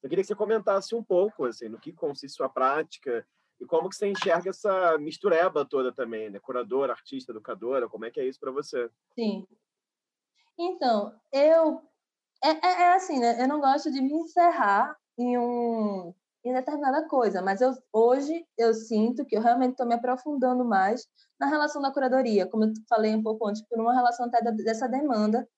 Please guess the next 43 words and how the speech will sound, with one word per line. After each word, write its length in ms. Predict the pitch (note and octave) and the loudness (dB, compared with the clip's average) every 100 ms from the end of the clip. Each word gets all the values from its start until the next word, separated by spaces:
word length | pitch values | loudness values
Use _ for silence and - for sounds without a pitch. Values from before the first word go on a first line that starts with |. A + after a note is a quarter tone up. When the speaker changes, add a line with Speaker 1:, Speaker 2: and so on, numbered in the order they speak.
| _ _ | _ _
Speaker 2:
que 100 | C4 | -2
foi 200 | B3+ B3 | 0 0
surgindo 720 | A#3 C4+ C#4 A3+ G#3+ G3+ A3 A3+ | 0 0 -2 0 0 2 -2 2
e 80 | D#4 | 2
que 80 | F4 | 4
eu 80 | E4+ | 2
fui 220 | D#4+ D4+ | 0 0
topando, 460 | D#4+ F4 F#4+ A#3+ | 2 2 2 2
assim, 280 | F#3 F#3 E3+ | 0 -4 -10
que 120 | F3 | -10
fui 140 | - G#3+ | -10 -8
curtindo. 560 | C#4+ - B3 A3 G#3+ - _ _ _ _ | -8 -8 -2 0 0 -6 _ _ _ _
Porque 640 | G3+ G#3 - G3+ G#3 G#3 G3+ | -2 -2 0 2 4 2 2
eu, 300 | G#3 G#3+ G3+ | 0 0 0
eu 120 | G#3 | 0
gosto 280 | G#3 A3+ B3+ | 2 0 -2
de 80 | B3 | -6
pensar 500 | - B3 - G#3 G#3+ | -2 -2 0 0 2
e 60 | |
entender 320 | A3+ A#3 G#3+ G#3+ | 0 2 0 0
como 180 | A#3 | -2
é 40 | A3+ A3+ | -4 -6
que, 200 | A#3 A3+ | -6 -6
principalmente, 440 | A3 - B3 A3 A#3 | -6 -4 -2 0 0
alguns 200 | A3 A3+ | 0 -2
artistas 380 | A3+ - A#3 | -4 -6 -8
têm 120 | A3+ A#3+ | -6 -4
trabalhado 800 | C4 A#3+ A3+ G3 G3+ B3+ A3 A3 A3 _ _ - - - | -2 0 2 2 4 2 2 -4 -6 _ _ -14 -14 -2
em, 520 | A3 A3 A3 A3 G#3+ G#3+ - - | 2 2 4 4 4 4 -4 0
em 120 | A3 | 0
como 280 | A3 C4+ C#4+ | 2 2 2
habitar 440 | C4+ C4+ - A3+ | 0 -2 2 4
alguns 280 | A#3 A#3 B3+ | 4 2 -2
territórios 720 | C4 B3+ A#3+ F#3 F3+ F3+ F#3 | -2 -4 -2 -2 0 -2 -4
e 80 | G3 - | -8 -6
como 260 | A3+ A#3+ | -4 -2
construir 340 | B3+ B3+ B3+ A#3+ | -2 -2 -2 -2
imagens 400 | A3 G3 G#3+ A3+ | 2 2 0 0
dentro 160 | A3 | -2
dos 80 | A3+ | -2
seus 180 | A#3 A#3 | -2 -2
próprios 320 | - A#3+ A#3+ | 0 0 0
territórios 640 | C#4+ C4 B3+ A3 G#3+ A#3+ | -6 -6 -2 2 2 0